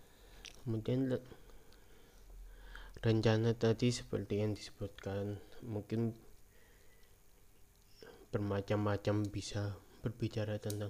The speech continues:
hobi, berita yang lagi hangat, terus tentang, apa,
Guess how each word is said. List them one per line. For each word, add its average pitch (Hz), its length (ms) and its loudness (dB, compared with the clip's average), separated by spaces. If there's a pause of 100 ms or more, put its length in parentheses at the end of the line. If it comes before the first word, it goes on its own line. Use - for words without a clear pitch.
hobi, 120 640 0 (1040)
berita 98 720 4 (1200)
yang 98 560 2
lagi 101 480 4
hangat, 113 480 6 (880)
terus 101 400 0
tentang, 101 800 2 (3250)
apa, 123 400 -4